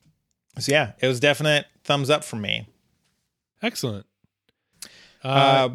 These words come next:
Speaker 2: yeah, we'd love to know what you have to think about it.
Speaker 1: Yeah, let us know. Uh, l-, let us kn-, whether or not you're a simulation. We want you to let us know what you thought
Speaker 2: Mm-hmm.
Speaker 1: about this episode,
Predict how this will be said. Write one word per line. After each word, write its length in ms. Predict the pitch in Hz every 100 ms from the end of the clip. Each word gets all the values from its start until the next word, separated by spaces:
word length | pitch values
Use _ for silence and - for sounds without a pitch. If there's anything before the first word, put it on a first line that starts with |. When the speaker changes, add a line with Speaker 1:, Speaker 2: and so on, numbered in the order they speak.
| 113
Speaker 2:
yeah, 400 | 147 175 254 117
we'd 340 | 110 160 165 147
love 220 | 165 165
to 120 | 185
know 120 | 190
what 140 | 190 208
you 220 | 233 294
have 200 | 170 127
to 100 | 127
think 240 | - 117
about 280 | 107 101 98
it. 200 | 196 285 _ _ _ _ _ - _ _ _ -
Speaker 1:
Yeah, 240 | 240 214
let 240 | 139 175
us 260 | 196 226 -
know. 460 | 147 127 131 214 233
Uh, 840 | 135 131 127 127 127 123 123 127 127
l-, 380 | 127 - 117
let 220 | 127 143 165
us 200 | 165 -
kn-, 220 | 151 139
whether 340 | 147 147 165
or 40 | 165
not 240 | 156 151
you're 140 | 143 143
a 40 |
simulation. 800 | - 147 143 127 127 - 151 196
We 140 | 147
want 280 | 127 131 127
you 100 | 127
to 80 | 127
let 180 | 120 123
us 240 | 131 -
know 240 | 123 113 127
what 300 | 185 120 113
you 80 | 113
thought 200 | 123 113
Speaker 2:
Mm-hmm. 100 | 107
Speaker 1:
about 200 | 107 104
this 180 | 110 -
episode, 580 | 107 110 - 113 120